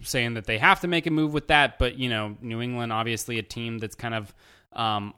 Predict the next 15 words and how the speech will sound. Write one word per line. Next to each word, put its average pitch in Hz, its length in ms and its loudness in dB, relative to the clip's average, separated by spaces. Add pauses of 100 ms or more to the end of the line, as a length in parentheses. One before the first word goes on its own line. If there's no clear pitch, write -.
always 139 500 6
looking 120 440 -2
for 117 180 -4
different 117 460 -4
ways 110 300 -2
to - 140 -8
improve 107 460 -4
their 98 160 -6
roster 139 560 2
and, 104 300 -4
and, 101 340 -8
you 113 140 -12
know, 98 180 -8
is, 95 240 -8
uh, 98 400 -6